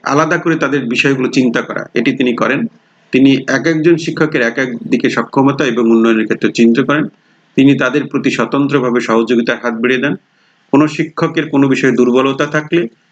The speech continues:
তিনি নিজে বা যে সে বিষয়ে পারদর্শী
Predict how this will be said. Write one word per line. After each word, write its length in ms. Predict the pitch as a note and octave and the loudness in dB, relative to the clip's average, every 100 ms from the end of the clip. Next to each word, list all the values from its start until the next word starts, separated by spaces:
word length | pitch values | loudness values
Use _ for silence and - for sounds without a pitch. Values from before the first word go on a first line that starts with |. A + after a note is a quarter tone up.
| _ - | _ 2
তিনি 180 | C#3 C3+ | 4 4
নিজে 420 | C#3 C#3 E3+ A#2+ _ E3 - | 4 2 0 -2 _ -10 -4
বা 160 | G#2 A#2 | 0 0
যে 440 | G#2 B2 E3 D#3+ - | 0 0 2 0 -6
সে 160 | - C#3+ | -2 0
বিষয়ে 240 | C3 D3 | 0 -2
পারদর্শী 600 | C3+ A#2+ C3+ D3+ D3+ F#3 | 0 -2 0 0 0 -4